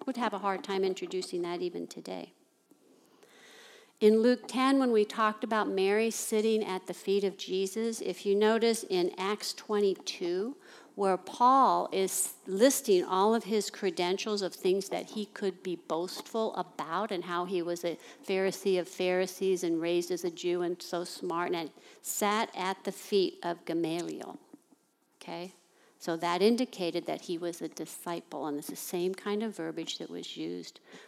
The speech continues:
for Mary sitting at the feet of Jesus. So,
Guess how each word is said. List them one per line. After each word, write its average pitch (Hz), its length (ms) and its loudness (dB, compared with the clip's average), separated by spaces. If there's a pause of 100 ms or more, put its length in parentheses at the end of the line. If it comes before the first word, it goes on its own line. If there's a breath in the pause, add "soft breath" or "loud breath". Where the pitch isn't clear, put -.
for 180 140 -10
Mary 160 480 -4
sitting 160 340 -6
at 156 120 -12
the 185 60 -10
feet - 280 -10
of 160 140 -14
Jesus. - 500 -14 (3000 loud breath)
So, 277 400 6